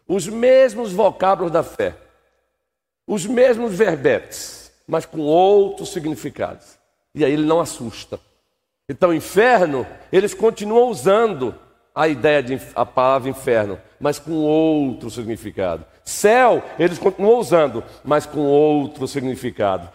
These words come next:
Ortodoxia, essa palavrinha, eles continuam usando, mas com outro significado.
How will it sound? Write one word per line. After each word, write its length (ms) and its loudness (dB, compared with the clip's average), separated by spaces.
Ortodoxia, 960 0
essa 200 0
palavrinha, 680 0
eles 240 2
continuam 400 -2
usando, 460 0
mas 220 -2
com 140 -10
outro 640 2
significado. 800 -6